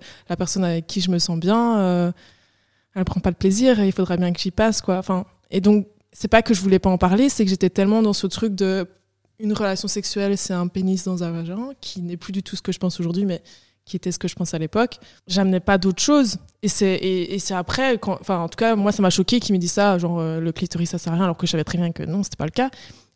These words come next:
C'est à partir de ce moment-là que là, par contre, j'en ai vraiment parlé avec la thérapeute que je voyais en disant, « Mais non, mais il y a d'autres choses. » Et elle, elle m'a vraiment dit, « Mais oui, il y a d'autres choses, il y a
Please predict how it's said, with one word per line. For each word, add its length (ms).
C'est 260
à 80
partir 340
de 100
ce 120
moment-là 340
que 120
là, 320
par 160
contre, 220
j'en 100
ai 100
vraiment 220
parlé 200
avec 140
la 120
thérapeute 420
que 80
je 60
voyais 200
en 120
disant, « 260
Mais 100
non, 260
mais 100
il 40
y 40
a 60
d'autres 220
choses. » 200
Et 20
elle, 100
elle 60
m'a 140
vraiment 220
dit, « 120
Mais 120
oui, 120
il 60
y 60
a 40
d'autres 180
choses, 160
il 40
y 40
a 120